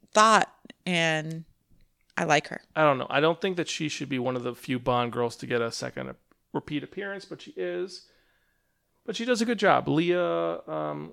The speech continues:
Speaker 2: Sado does a good job. But, uh,
Speaker 1: I, I like her. I like her character. I like the actress.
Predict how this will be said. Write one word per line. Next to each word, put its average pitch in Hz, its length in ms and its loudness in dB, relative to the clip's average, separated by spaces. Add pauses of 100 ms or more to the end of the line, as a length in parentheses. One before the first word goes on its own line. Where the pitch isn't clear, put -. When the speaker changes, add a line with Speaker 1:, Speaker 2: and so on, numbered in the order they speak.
(120)
Speaker 2:
Sado 135 440 4
does 123 220 -4
a 113 40 -10
good 120 180 -4
job. - 260 -6 (100)
But, - 120 -4
uh, - 100 -20
Speaker 1:
I, 320 340 10 (140)
I 254 140 12
like 220 320 12
her. 262 360 8
I 185 140 8
like 185 300 8
her 208 100 4
character. 185 680 2 (400)
I 180 320 6 (100)
like 170 320 4
the 175 160 8
actress. 170 560 8